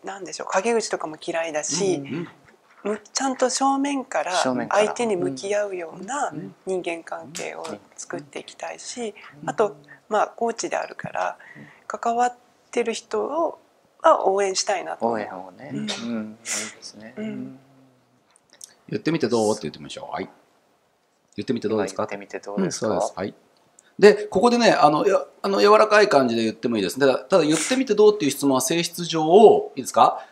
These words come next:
Speaker 2: 俯瞰をするための質問ですから、そうすると、ちょっと意識状態を変えた方がいい。で、俯瞰っていうのは少しドライだったり、冷静だったりする状態だから、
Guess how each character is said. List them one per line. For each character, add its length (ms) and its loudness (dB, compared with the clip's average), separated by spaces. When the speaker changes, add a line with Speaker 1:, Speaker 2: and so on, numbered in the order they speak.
Speaker 2:
俯 120 -6
瞰 220 6
を 60 2
す 100 -4
る 80 0
た 80 0
め 80 2
の 80 -4
質 160 -10
問 140 -4
で 60 -4
す 60 -8
か 80 -6
ら、 260 2
そ 260 2
う 40 4
す 60 0
る 140 2
と、 240 10
ち 80 -2
ょ 40 0
っ 20 -10
と 80 0
意 40 2
識 140 -4
状 100 6
態 140 4
を 80 2
変 140 8
え 20 6
た 120 4
方 120 4
が 120 -2
い 40 -6
い。 20 -10
で、 100 2
俯 100 -2
瞰 220 8
っ 40 -8
て 80 0
い 40 4
う 40 6
の 100 2
は 80 2
少 180 2
し 140 -2
ド 60 8
ラ 120 8
イ 40 4
だ 80 2
っ 20 0
た 80 0
り、 100 0
冷 140 4
静 160 0
だ 80 2
っ 40 -12
た 80 -2
り 60 -4
す 120 -10
る 80 -4
状 160 0
態 160 0
だ 100 2
か 100 -4
ら、 440 6